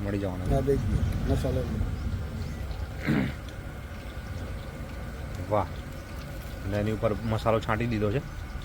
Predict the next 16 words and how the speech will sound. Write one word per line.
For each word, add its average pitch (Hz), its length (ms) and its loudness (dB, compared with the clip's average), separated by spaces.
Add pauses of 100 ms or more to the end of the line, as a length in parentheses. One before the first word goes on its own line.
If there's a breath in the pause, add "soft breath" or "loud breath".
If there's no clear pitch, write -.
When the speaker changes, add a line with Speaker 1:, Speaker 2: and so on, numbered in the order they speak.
(120)
Speaker 1:
વાહ. 90 100 -2 (4000)
ફાફડાની 190 640 12
અને 170 420 10
જલેબીના, 175 640 12
અ, 156 340 12
ફાફડા 156 400 12
અને 185 160 12
ગાંઠિયાનું 190 800 12
મને 185 140 10
લાગે 185 180 12
એક 185 100 10
જ 185 100 12
ભાવ 151 200 12
છે, 151 100 10
હે 208 60 12
ને? 220 120 12